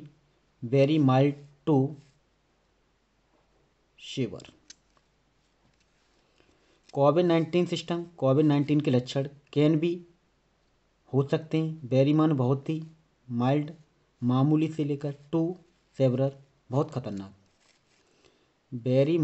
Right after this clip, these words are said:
mild to severe का मतलब है बहुत मामूली से लेकर बहुत खतरनाक हो सकते हैं। The most common system, the most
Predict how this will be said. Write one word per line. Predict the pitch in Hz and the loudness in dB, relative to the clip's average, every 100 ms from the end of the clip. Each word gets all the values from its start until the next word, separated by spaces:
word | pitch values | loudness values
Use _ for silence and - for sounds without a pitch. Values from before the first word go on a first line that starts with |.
| 131 | 2
mild | 127 151 151 | 2 0 -2
to | 165 - | -6 -2
severe | 123 123 123 | 0 0 -2
का | 127 | -6
मतलब | 113 110 117 | -8 -8 -6
है | 143 160 - _ _ _ _ _ _ - | -8 -8 -18 _ _ _ _ _ _ -6
बहुत | 123 143 165 160 | 0 0 0 0
मामूली | 143 135 139 151 170 | 4 4 4 4 0
से | 170 175 | 0 2
लेकर | 127 120 113 104 _ _ _ _ _ 135 | 2 0 -6 -16 _ _ _ _ _ -4
बहुत | 170 180 | -4 -4
खतरनाक | 135 139 170 175 | -2 2 2 0
हो | 113 | -6
सकते | - 95 135 | -12 -12 -8
हैं। | 113 101 _ _ _ _ | -8 -12 _ _ _ _
The | 120 143 135 | -2 2 4
most | 135 160 160 170 - | 4 4 0 -8 -6
common | 143 147 165 | -2 0 0
system, | 156 - 156 160 160 _ - _ _ | -2 -4 -4 -4 -10 _ -20 _ _
the | 127 143 | 0 2
most | 135 151 160 - | 4 4 2 -6